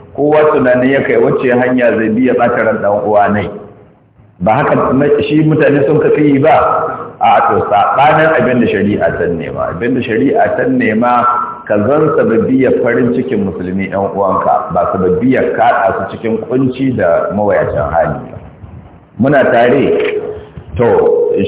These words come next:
shi ma wannan babin muna bakin boda, yau duka za mu tsallake insha Allah. Yau za a ƙare kitabul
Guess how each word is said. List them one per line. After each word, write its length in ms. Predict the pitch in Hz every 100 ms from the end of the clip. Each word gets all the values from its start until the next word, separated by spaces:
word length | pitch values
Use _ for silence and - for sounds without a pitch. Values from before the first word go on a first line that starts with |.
| -
shi 120 | 185
ma 220 | 196 190
wannan 460 | 190 190 190 160 139
babin 320 | 170 170 160
muna 240 | 156 156 127
bakin 460 | 117 104 123 120 120
boda, 320 | 123 107 101 127
yau 220 | 151 -
duka 300 | - 156 -
za 80 | 139 120
mu 60 | 113
tsallake 320 | 117 120 101 104 98
insha 400 | 110 123 104 -
Allah. 460 | 85 85 82 - - - - - _ _ -
Yau 260 | 123 143 139
za 80 | 139
a 180 | 139 143 143
ƙare 320 | 135 143 131 127
kitabul 500 | 123 139 139 127